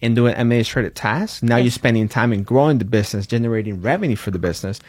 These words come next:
Speaker 1: That's what owners should be doing, right? And all the management up, you know, instead of worrying about payroll and sending taxes and all, all these, you know, crazy things out there.
Speaker 2: Exactly. You know that it's being taken care of on a timely basis,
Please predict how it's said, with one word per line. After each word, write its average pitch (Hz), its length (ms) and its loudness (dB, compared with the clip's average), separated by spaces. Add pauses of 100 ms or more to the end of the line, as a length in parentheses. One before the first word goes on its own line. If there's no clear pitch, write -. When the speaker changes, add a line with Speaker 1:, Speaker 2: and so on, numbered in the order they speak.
(300)
Speaker 1:
That's 131 260 0
what 139 200 2
owners 123 400 4
should 117 220 -2
be 110 120 0
doing, 110 340 -2
right? 101 220 0
And 101 120 0
all 101 160 2
the 98 240 -4
management 101 540 -4
up, - 240 -8 (100)
you 110 140 -10
know, 104 80 -6
instead 107 260 -8
of 95 60 -6
worrying 104 180 -2
about 95 200 -2
payroll 110 220 2
and 98 80 -4
sending 104 220 -4
taxes 107 360 -6
and 95 140 -8
all, 104 120 -2
all 110 180 0
these, 95 360 -8
you 95 80 -10
know, 82 140 -14 (340)
crazy 107 320 -2
things 123 240 -2
out 58 160 -6
there. 92 340 -12
Speaker 2:
Exactly. 196 480 -10
You 190 120 -8
know 208 140 -2
that 202 140 -2
it's 175 140 -8
being 202 180 -2
taken 185 300 -2
care 208 380 2
of 208 140 -8
on 190 120 -4
a 185 60 -2
timely 180 340 -2
basis, 202 580 -2